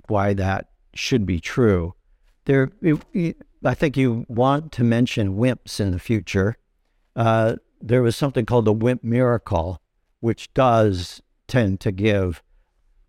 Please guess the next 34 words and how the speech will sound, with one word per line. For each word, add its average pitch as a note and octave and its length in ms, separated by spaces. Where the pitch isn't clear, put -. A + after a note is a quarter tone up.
a B2 80
by D3 260
chance E3 480
relationship A#2+ 720
between G2 400
the F2 100
two. E2+ 420
Uh, G#2 80
but, A2+ 360
you A#2 140
know, G#2+ 140
just, A2+ 260
well, G#2 240
anyway, F#2 340
I A2+ 140
can A2 160
go B2+ 200
on D3 240
and A#2 120
on. F#2+ 380
So, G#2 380
uh, G#2+ 280
maybe, A#2 580
um, G2 400
you, D3+ 180
you A#2+ 460
might A#2 300
want A2 340
to A#2 300
redirect A2+ 640
me G2 200
into G2 360
something G#2 380
else. F#2+ 220